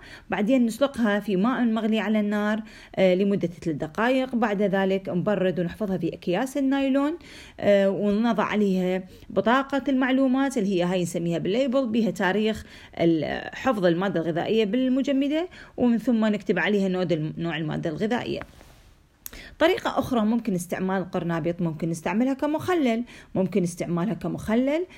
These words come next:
آه، مع، آه، مثلا تكون بلون أحمر مع الشلغام أو باللون الأصفر إذا أضافت لها الكركم والكاري، وحنشرح لكم طريقة منها. ناخذ زهرات القرنابيط، آه، نفتحها طبعا أكيد بعد الغسل،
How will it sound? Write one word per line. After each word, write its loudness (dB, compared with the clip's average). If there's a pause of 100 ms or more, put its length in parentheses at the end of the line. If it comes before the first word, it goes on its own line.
(160)
آه، 2
مع، 0
آه، -4
مثلا -2
تكون -2
بلون 0
أحمر 0
مع 0
الشلغام 0
أو -2
باللون 0
الأصفر -4
إذا 2
أضافت -2
لها 2
الكركم -4
والكاري، -2 (300)
وحنشرح -2
لكم -2 (100)
طريقة -2
منها. -4 (480)
ناخذ 0
زهرات 0
القرنابيط، -2 (400)
آه، -2 (500)
نفتحها 0
طبعا 0
أكيد 0
بعد 0
الغسل، -2